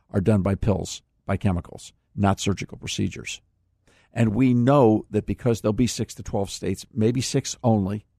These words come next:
I'm not sure, but there'll be at least six states right now that are on track at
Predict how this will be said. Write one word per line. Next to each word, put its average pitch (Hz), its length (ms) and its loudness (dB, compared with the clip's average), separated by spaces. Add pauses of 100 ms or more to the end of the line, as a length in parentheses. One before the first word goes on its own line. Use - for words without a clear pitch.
(200)
I'm 101 80 -2
not 110 120 0
sure, 120 360 0 (300)
but 117 100 -8
there'll 131 120 2
be 131 240 4
at - 80 -2
least 143 300 0
six - 240 -4
states - 340 -2
right 110 180 0
now 113 160 2
that 101 160 -2
are - 120 -6
on 110 260 2
track - 480 -2
at 113 220 -4